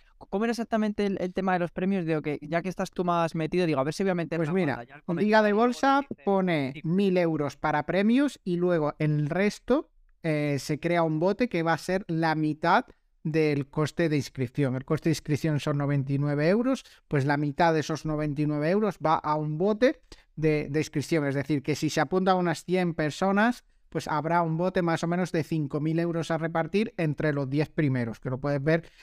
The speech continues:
Speaker 2: dentro de la web de Liga de Bolsa. Se pueden, se pueden ver cómo están repartidos esos premios, pero lo que sí es seguro es que los diez primeros recuperan al menos el coste que, de la inscripción, lo que les ha costado apuntarse. Así que ya sabéis, si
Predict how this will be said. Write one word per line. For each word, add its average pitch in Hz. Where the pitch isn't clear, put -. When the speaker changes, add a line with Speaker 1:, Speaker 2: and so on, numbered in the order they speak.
Speaker 2:
dentro 156
de 156
la 156
web 151
de 147
Liga 147
de 147
Bolsa. 185
Se -
pueden, 143
se 135
pueden 139
ver 151
cómo 147
están 147
repartidos 147
esos 156
premios, 208
pero 160
lo 151
que 160
sí 190
es 180
seguro 214
es 175
que 170
los 151
diez 180
primeros 180
recuperan 165
al 147
menos 175
el 139
coste 165
que, 147
de 135
la 127
inscripción, 131
lo 123
que 131
les 123
ha 139
costado 151
apuntarse. 131
Así 127
que 123
ya 139
sabéis, 147
si 120